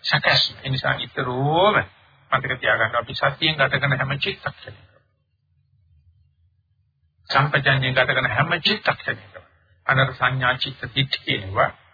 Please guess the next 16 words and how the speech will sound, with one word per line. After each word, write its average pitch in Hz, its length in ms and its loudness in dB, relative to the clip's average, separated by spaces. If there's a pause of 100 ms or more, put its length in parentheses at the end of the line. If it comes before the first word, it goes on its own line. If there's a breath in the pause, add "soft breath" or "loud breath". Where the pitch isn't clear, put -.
හරි 170 180 0
පැත්තට 175 340 0
දාන්න 139 200 4
කටයුතු 113 360 -4
කරන 104 260 -2
නිසා 135 440 4 (360)
අපිට 135 160 -4
විශාල 139 580 4
ධර්ම 143 280 4
කොටසක් 131 400 0
නොතේරුණාට 117 680 -2 (580)
අභිධර්ම 127 380 0
කටපාඩම් 110 580 0
නොකරට 110 440 2
එහෙම 123 360 -6
නැත්නම්, 113 380 0